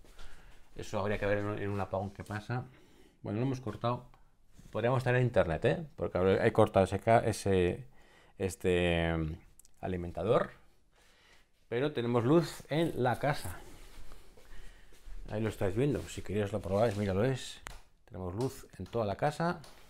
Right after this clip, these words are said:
que está generando nuestro E V cincuenta y cinco, que tiene un consumo de treinta vatios, que creo que es la nevera que tenemos, que es muy eficiente, ¿vale? Evidentemente estaremos en un modo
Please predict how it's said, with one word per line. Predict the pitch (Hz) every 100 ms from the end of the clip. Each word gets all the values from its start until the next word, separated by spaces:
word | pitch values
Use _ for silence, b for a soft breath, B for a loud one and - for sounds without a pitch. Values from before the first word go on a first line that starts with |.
| b b b b b b b -
que | - 101
está | - 131 131
generando | - - 127 113 131 143 160 - B B B B B B B B B B B
nuestro | 113 143 - 147 147 -
E | 135 139
V | 135 143 - -
cincuenta | 110 107 107
y | 101
cinco, | 117 143 156
que | 151
tiene | 107 - 120
un |
consumo | 123 110 107 135 131
de | 113
treinta | 120 127 104
vatios, | 113 131 160 160 156 - -
que | - 110
creo | 104 117
que |
es | 120
la | 110 90
nevera | 85 95 101 - - -
que | -
tenemos, | - 95 95
que | -
es | 98
muy | 95
eficiente, | - 92 76 - -
¿vale? | 107 113 98 - b b b b b b
Evidentemente | 101 107 110 110 107
estaremos | - 101 101
en | 104
un | 104
modo | 101 98 95 87 80